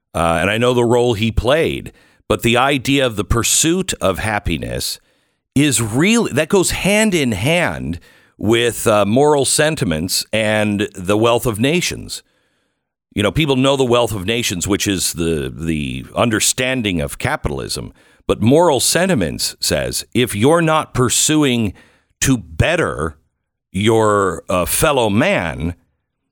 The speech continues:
it will, the invisible hand of the market will come up and choke you, which is basically what we're having now. And so he was arguing that you have to have a religious and moral people, same thing that George Washington later said in his farewell address.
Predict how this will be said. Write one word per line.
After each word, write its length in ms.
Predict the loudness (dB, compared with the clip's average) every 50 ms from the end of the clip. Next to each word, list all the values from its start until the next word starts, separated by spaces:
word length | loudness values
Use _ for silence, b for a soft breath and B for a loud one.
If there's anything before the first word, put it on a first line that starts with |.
| _ _ -2
it 260 | -2 -2 -2 -2 0
will, 220 | 2 2 2 2
the 360 | 0 -2 0 0 2 2 2 2
invisible 420 | 2 0 -2 0 0 0 0 0
hand 200 | 0 0 0 0
of 60 | 0
the 60 | 0
market 300 | 2 0 0 2 0 -2
will 160 | 0 0 0 0
come 220 | 0 -2 0 0
up 140 | -2 0 0
and 220 | -2 -2 -2 -2
choke 400 | -2 0 0 0 0 -2 -6 -8
you, 220 | -8 -8 -8 -4 0
which 200 | 0 0 2 0
is 100 | -4 -2
basically 540 | 0 0 0 0 0 -2 -4 -4 -2 -2 0
what 180 | 2 2 2 2
we're 120 | 2 2
having 320 | 2 0 -2 -2 -2 0 0
now. 460 | 0 0 0 -2 -4 -6 -10 -14 -16 b b b b b b b
And 200 | b 0 0 0
so 160 | 0 2 2 2
he 140 | 2 2
was 160 | 2 2 2 2
arguing 520 | 2 2 0 0 0 -2 -2 -2 -2 -4
that 80 | -2 0
you 140 | 2 2
have 160 | 2 2 0 0
to 80 | 0
have 140 | 0 2 2
a 80 | 2 2
religious 500 | 2 0 2 0 -2 -2 -2 -4 -2 -2
and 140 | -2 -2
moral 420 | 0 2 2 4 4 4 4 2 0
people, 540 | -2 -2 0 0 0 0 -2 -6 -6 -6 -8
same 420 | -4 -2 -2 0 0 -2 -2 -4
thing 340 | -2 0 0 0 2 0 0
that 80 | -2
George 300 | 0 0 0 0 0 0
Washington 600 | 2 2 2 2 2 0 -2 -2 -2 -2 -2 -2
later 260 | -2 -2 -2 -2 -2 -4
said 320 | -2 -2 0 0 0 -2
in 100 | -2 0
his 200 | 0 0 0 -2
farewell 420 | 0 0 0 2 2 2 4 2
address. 340 | 2 0 -2 -8 -8 -10 -10